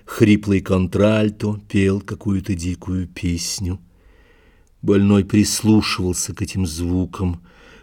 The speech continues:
Он чувствовал страшную слабость и разбитость во всех членах, шея его сильно болела. «Где я?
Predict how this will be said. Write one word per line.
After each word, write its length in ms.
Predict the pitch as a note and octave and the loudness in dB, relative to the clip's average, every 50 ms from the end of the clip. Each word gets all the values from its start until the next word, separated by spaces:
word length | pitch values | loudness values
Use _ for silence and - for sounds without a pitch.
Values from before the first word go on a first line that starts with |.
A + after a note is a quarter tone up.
| _ | _
Он 180 | - G2+ G2+ F#2+ | -2 -2 -2 0
чувствовал 540 | - - - A#2 G2 - - - A2 G#2 F#2+ | -2 -2 -2 -2 -2 -2 -4 -2 0 0 0
страшную 720 | F#2 - - - G#2+ A2 A2 G#2+ - - - A2 A2 A2 G2+ | 0 -4 -4 0 2 4 4 4 2 2 2 2 2 2 2
слабость 920 | - - - - A2+ A2+ A2 G#2 G2+ F2+ E2 F#2 F2 - - - - - - - - - - _ | 0 -2 -2 2 4 4 6 6 4 4 2 -2 -4 -4 -8 -10 -14 -14 -18 -20 -20 -20 -16 _
и 120 | - G#2 G2+ | 0 2 4
разбитость 800 | G2 G2 F#2 D#2+ E2+ E2+ F2 A#2 C3 B2+ - B2+ - - - - | 6 4 4 2 -2 0 2 4 4 4 2 -2 -4 -4 -4 -4
во 80 | B2+ | -4
всех 300 | A2+ - - B2 A#2 - | -4 -4 -4 -6 -6 -6
членах, 720 | - - - - G2+ A2+ G#2 G2+ F#2+ F2+ F2+ F2 - - - - - - _ _ | -6 -6 -4 -2 2 4 4 4 4 2 0 -2 -6 -10 -18 -20 -20 -20 _ _
шея 600 | - - - - - - A#2 G#2 G2+ F#2+ F#2+ F2+ F2 | -8 -4 -4 -2 2 4 6 6 6 6 4 4 2
его 280 | E2+ F2 F2+ E2+ E2+ | 2 2 0 0 0
сильно 460 | E2+ - - - - F#2 E2+ F2 F2+ E2+ | -2 -6 -8 -8 -6 -6 -6 -6 -6 -6
болела. 440 | D#2+ F#2 F2 E2+ F2+ F2 E2+ E2+ - _ _ _ _ _ _ _ _ _ _ _ _ _ _ _ _ _ | -6 -4 -4 -2 -2 -4 -4 -8 -12 _ _ _ _ _ _ _ _ _ _ _ _ _ _ _ _ _
«Где 340 | - - - F#2+ G#2+ B2 C3+ | -12 -6 -2 0 2 2 2
я? 320 | C3 C#3 C#3 C3+ B2 A2 | 0 0 -2 -2 -4 -4